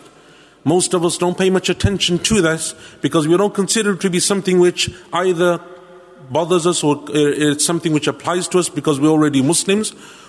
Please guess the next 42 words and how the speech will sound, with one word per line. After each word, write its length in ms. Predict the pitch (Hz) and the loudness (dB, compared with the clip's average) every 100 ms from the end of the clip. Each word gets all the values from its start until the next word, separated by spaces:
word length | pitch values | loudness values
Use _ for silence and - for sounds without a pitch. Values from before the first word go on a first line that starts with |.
| - | -2
or 100 | 208 | 0
because 300 | 196 202 180 | 2 0 0
we 100 | 190 | -2
think 220 | 202 190 | 0 0
that 120 | 180 | 0
it's 100 | 160 | 0
just 180 | 180 - | -2 -2
a 80 | 131 | -2
difficult 440 | 175 175 165 143 | -2 -2 -6 -4
subject, 420 | - 170 135 139 | -2 -2 -2 -2
a 40 | 131 | -2
dry 280 | 117 165 | 0 -2
subject 440 | 156 - 147 147 - | -2 -4 -4 -6 -4
to 60 | |
study 340 | 127 - 165 147 | -6 -2 0 0
and 160 | 120 | -2
to 80 | - | -2
learn. 300 | 117 117 85 - - - - - _ _ _ - | 0 0 -4 -12 -20 -20 -20 -20 _ _ _ -4
But 100 | 156 | 0
when 180 | 160 180 | 2 4
we 140 | 180 | 4
know 300 | 185 220 196 | 4 2 2
that 160 | 170 165 | 2 0
our 340 | 170 165 156 - - - - | 0 0 -2 -8 -20 -20 -8
success 680 | - 160 - - 220 - | -4 -2 -2 -2 -2 0
or 100 | 180 | 0
our 220 | 165 160 147 | 2 2 0
failure 680 | 147 202 214 165 113 101 - - - - | 0 -2 0 0 0 -2 -10 -20 -20 -2
is 260 | 143 143 - | 0 0 -2
based 460 | - 208 - - | -2 -2 -2 -2
upon 360 | 170 - 156 131 | -2 -2 -2 0
this 280 | 208 - 151 | 0 0 0
one 240 | 190 196 | 0 2
determining 520 | 151 151 190 175 147 | 0 0 0 2 0
factor, 500 | - 160 - - 113 - - - - | 0 -6 -6 -6 -8 -10 -20 -20 -4
then 180 | 185 196 | 0 0
what 140 | 220 | 0
else 180 | 220 202 | 0 -2
can 180 | - 175 | -2 0
be 100 | 160 | 2
more 220 | 151 156 | 2 2
important? 540 | 127 - 139 127 - | 0 -2 -4 -4 -8